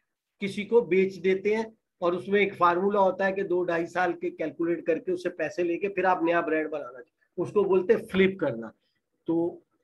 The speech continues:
इसमें है, इसमें कोई शक नहीं, काम जब आपके पास आ जाता है, आप जब जैसे ही खुद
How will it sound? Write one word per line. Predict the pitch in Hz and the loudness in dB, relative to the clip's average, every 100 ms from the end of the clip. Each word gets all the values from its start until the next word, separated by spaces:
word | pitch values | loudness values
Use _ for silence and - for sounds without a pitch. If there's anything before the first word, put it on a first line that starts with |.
| _ | _
इसमें | 160 135 233 247 | -10 2 6 6
है, | 139 202 269 226 | 6 4 6 6
इसमें | - 220 214 | 2 -2 0
कोई | 240 262 | 0 0
शक | 220 - | 0 -2
नहीं, | 190 190 | 0 0
काम | 190 170 208 220 | 2 2 4 2
जब | 214 | 4
आपके | 214 214 226 | 4 2 -2
पास | 220 214 | -4 -4
आ | 202 208 | -2 0
जाता | 220 214 226 226 | 2 0 -2 -6
है, | 233 _ _ _ 170 | -6 _ _ _ 2
आप | 214 240 | 4 6
जब | 269 220 | 4 6
जैसे | 247 240 302 | 4 4 -2
ही | 220 277 - | -4 -8 -6
खुद | 302 | -6